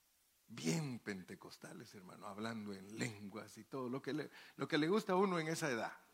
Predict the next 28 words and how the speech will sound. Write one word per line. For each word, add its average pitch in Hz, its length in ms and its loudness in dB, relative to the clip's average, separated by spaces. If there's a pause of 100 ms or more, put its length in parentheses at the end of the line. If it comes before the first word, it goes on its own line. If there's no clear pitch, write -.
(260)
En 113 140 -2
esa 160 240 4
edad 143 220 6
a 135 40 6
uno 139 240 2
le 113 100 2
gusta, 101 340 -4
hermano. 87 240 -16 (580)
Porque 107 260 -4
yo 117 160 2
era 123 300 2 (240)
uno 123 220 2
que 117 100 -4
me 107 120 0
encantaba, 98 760 -4
hermano. 98 440 -12 (320)
Oh, 107 320 2
yo 107 180 -2
me 107 140 -2
ponía 101 320 -6
a 98 40 -6
hablar 101 260 -6
lenguas, 101 560 -6
hermano, 107 480 -6
y, 104 120 -8 (280)
y 117 60 -4
luego 127 240 6
interpretaba, 110 960 -2